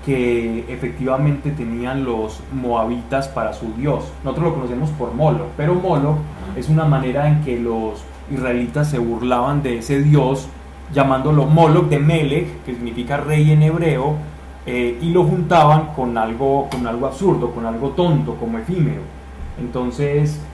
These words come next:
de esa manera es que nosotros tenemos la traducción en las escrituras, pero la Septuaginta lo, lo traduce por otro lado. Entonces, dependiendo de qué traducción tengamos bíblica, puede ser Moloch,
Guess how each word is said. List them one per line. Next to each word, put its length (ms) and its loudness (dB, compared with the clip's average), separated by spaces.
de 80 2
esa 160 0
manera 260 4
es 80 -6
que 140 -4
nosotros 340 -4
tenemos 320 -6
la 140 -6
traducción 600 -6
en 80 -8
las 140 -8
escrituras, 540 -6
pero 140 0
la 100 2
Septuaginta 680 0
lo, 400 0
lo 160 0
traduce 420 0
por 220 -4
otro 240 -4
lado. 240 0
Entonces, 460 -6
dependiendo 600 2
de 100 2
qué 80 0
traducción 440 -2
tengamos 420 2
bíblica, 400 2
puede 240 -4
ser 260 -4
Moloch, 680 6